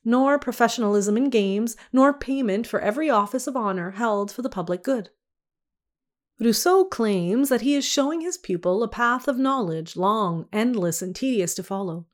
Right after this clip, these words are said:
I am showing him how to take the first steps so that he may know the beginning, but allow him to go on farther. Emile certainly has the advantage of our young people in that he knows the natural and purely physical sciences.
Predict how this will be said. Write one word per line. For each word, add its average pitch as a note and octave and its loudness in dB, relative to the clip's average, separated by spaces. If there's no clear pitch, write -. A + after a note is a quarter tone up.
I A3 2
am A#3 2
showing F#3 0
him A#3+ 2
how A#3+ 4
to A#3 6
take B3+ 2
the C4+ -2
first C#4 -2
steps C#4+ -2
so - -2
that F#3+ 2
he G3+ 0
may G3 2
know C4+ 0
the D4 0
beginning, F#3 -2
but F3 0
allow F3+ 2
him B3 -2
to - -8
go F#3+ 0
on A3 -6
farther. F3+ -8
Emile A3 6
certainly G#3 0
has G#3+ -2
the F3 2
advantage F#3 -2
of F3 -4
our G3 2
young G3+ -2
people F#3 -6
in B3 -2
that A3+ -2
he B3 -2
knows A#3+ 0
the F#3+ -2
natural G3+ -2
and A3+ -4
purely G#3+ -2
physical F3+ -4
sciences. G#3 -6